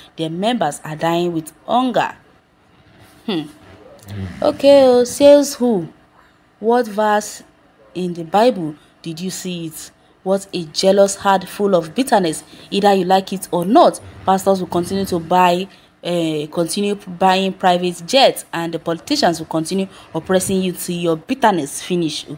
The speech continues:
okay? Pastors are made to teach the politicians and others unbelievers the truth, not the same as politician, political men.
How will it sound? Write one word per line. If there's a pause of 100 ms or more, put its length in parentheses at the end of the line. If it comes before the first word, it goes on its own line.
(160)
okay? (460)
Pastors
are
made
to
teach
the
politicians
and
others (300)
unbelievers
the
truth,
not (160)
the
same
as
politician, (320)
political
men.